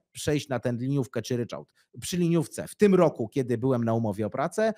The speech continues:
przy ryczałcie w tym roku i w roku, e, kolejnym. Natomiast jest tu oczywiście prosty myk, prosty myk, który mówi tak: możesz przejść na ryczałt czy na liniówkę od razu pod warunkiem, że czynności, które wykonujesz w ramach tej liniówki czy ryczałtu,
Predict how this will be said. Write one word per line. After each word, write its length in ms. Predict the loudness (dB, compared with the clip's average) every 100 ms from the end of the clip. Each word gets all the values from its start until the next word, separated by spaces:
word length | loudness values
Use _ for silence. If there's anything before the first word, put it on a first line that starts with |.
| -8
przy 200 | -4 -2
ryczałcie 440 | 0 0 -2 -2 -2
w 40 |
tym 160 | 2 2
roku 280 | 2 2
i 80 | -2
w 60 | 2
roku, 440 | 0 0 0 0 -2 -12 -4
e, 120 | 0
kolejnym. 520 | 6 8 6 0 -10 -6
Natomiast 500 | -2 0 -2 -2 -4
jest 260 | -4 -4
tu 100 | -2
oczywiście 480 | -4 -4 -10 -6 -6
prosty 420 | -2 -2 -2 -2
myk, 400 | 0 0 -4 -8 -16 -20 _
prosty 360 | 0 2 0 -2
myk, 240 | -2 -4
który 240 | -2 0
mówi 240 | 0 -2 -2
tak: 380 | -2 -4 -6 _ _ -2
możesz 500 | 4 6 6 4 0
przejść 300 | -2 -2 0
na 120 | 0
ryczałt 340 | 0 0 -2 -2
czy 120 | -2
na 80 | 0
liniówkę 440 | 0 -2 -2 -4
od 160 | 0 2
razu 520 | 2 0 -2 -2 -6 _ 0
pod 200 | 0 4
warunkiem, 560 | 4 4 2 0 -2
że 120 | -2
czynności, 640 | -2 0 2 4 2 -2 -8
które 340 | -4 0 2
wykonujesz 960 | 4 2 4 4 4 2 0 -4 -10 -14
w 160 | -14 -4
ramach 420 | 0 2 0 -2
tej 160 | -4 -4
liniówki 420 | 0 0 0 -4
czy 140 | -2
ryczałtu, 560 | -2 -2 -6 -4 -2 -2